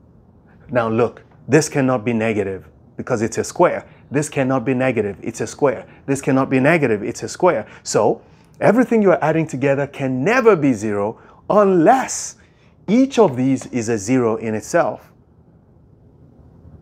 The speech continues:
So each term must be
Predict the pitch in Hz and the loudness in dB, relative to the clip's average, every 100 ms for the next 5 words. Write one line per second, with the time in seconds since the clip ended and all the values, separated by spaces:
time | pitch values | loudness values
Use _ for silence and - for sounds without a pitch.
0 | - - - - - - - - - - | -20 -20 -20 -20 -20 -20 -20 -20 -20 -20
1 | - - - - - - - 110 147 - | -20 -20 -20 -20 -20 -10 -2 2 2 -2
2 | - - _ - - - - - - - | -14 -20 _ -20 -20 -16 -16 -16 -20 -16
3 | - - - - - - - - - - | -16 -16 -20 -18 -18 -18 -20 -20 -20 -20
4 | - - 139 208 - - - 185 123 156 | -20 -4 0 0 -2 -10 0 2 2 -2
5 | - - - - - - - - - - | -6 -20 -18 -10 -10 -10 -16 -20 -20 -20
6 | - - - - - - - - 117 160 | -14 -14 -14 -20 -20 -10 -10 -4 2 4
7 | 143 - - - - - - - - - | 2 -2 -14 -16 -16 -16 -10 -10 -10 -12
8 | - - - - - - - - - - | -10 -10 -8 -8 -10 -20 -20 -20 -20 -20
9 | - - - - - - - - - - | -20 -20 -20 -20 -20 -18 -12 -12 -12 -20
10 | - - - - - - 123 | -20 -16 -10 -10 -12 -6 -2